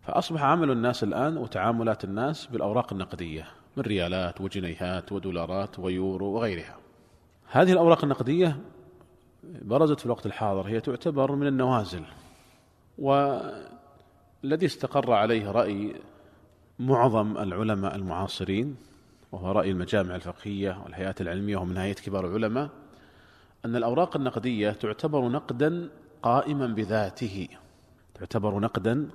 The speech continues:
قائماً بذاته كقيام النقدية في الذهب والفضة، وأن العلة فيها الثمنية، وعلى هذا فيتعامل بهذه الأوراق النقدية كما يتعامل بالدنانير والدراهم.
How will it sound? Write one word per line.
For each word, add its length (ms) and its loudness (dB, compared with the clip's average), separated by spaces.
قائماً 560 2
بذاته 560 -2
كقيام 480 2
النقدية 600 0
في 120 -4
الذهب 400 -2
والفضة، 500 -2
وأن 220 -2
العلة 340 0
فيها 600 -2
الثمنية، 760 -4
وعلى 280 6
هذا 720 0
فيتعامل 600 2
بهذه 340 2
الأوراق 340 2
النقدية 440 0
كما 280 0
يتعامل 540 0
بالدنانير 640 -2
والدراهم. 480 -4